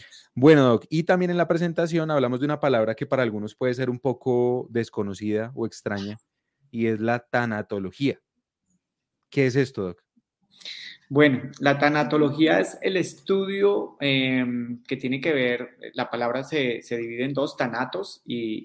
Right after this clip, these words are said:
Speaker 2: y logía, que es sobre el dios griego de la muerte. Eh,
Speaker 1: Ujú.
Speaker 2: la tanatología se encarga de, mm,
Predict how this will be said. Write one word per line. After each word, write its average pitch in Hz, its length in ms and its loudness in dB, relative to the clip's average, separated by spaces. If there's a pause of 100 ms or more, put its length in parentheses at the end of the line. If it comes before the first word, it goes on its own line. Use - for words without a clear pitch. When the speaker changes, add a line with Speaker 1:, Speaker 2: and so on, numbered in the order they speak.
Speaker 2:
y 113 40 -8
logía, 117 420 -6
que 117 220 -2
es - 280 -14 (380)
sobre 123 800 0
el 110 100 -8
dios 117 320 -4
griego 131 380 0
de 131 80 0
la 113 120 -6
muerte. 170 460 -4 (640)
Eh, 120 260 2
Speaker 1:
Ujú. 117 60 -2
Speaker 2:
la 120 160 0
tanatología 120 640 -4
se 131 120 -6
encarga 127 640 -4
de, 120 540 -2
mm, 110 480 -14